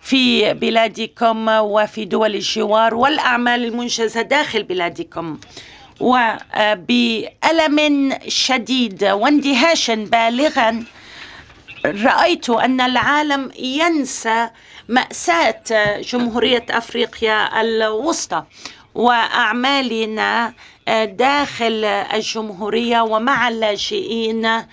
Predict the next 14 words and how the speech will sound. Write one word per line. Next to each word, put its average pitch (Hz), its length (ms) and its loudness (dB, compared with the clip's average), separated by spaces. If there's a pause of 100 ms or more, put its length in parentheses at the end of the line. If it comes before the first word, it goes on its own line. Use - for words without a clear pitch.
(420)
يشهد 226 1040 0
عجزا 233 720 0 (280)
ما 214 340 -4
بين 233 460 -4 (800)
المنح 240 960 0 (1300)
والمبالغ 240 2000 0
التي 226 640 -4
أنفقناها 240 720 0
أو 226 320 0
أذنا 240 540 0
بها، 226 540 -2 (1120)
آه، 202 840 0 (440)
خمسة 269 500 -2
وثمانين 233 1120 -2